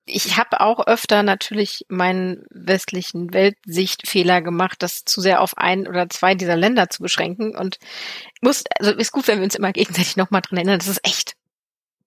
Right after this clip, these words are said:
Ja, gut, also da ist ja Russland mit drin zum Beispiel, so.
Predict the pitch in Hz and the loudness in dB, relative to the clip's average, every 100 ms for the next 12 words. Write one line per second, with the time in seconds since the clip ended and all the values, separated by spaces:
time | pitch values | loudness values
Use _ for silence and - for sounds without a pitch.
0 | - 175 170 185 _ _ - - 202 - | -2 0 0 -2 _ _ -20 -8 -6 -4
1 | 180 220 - 262 - - 170 175 170 - | 0 0 2 2 2 -4 -6 -10 -10 -10
2 | 160 - 175 170 - - 180 170 196 | -10 -12 -16 -12 -12 -12 -10 -8 -8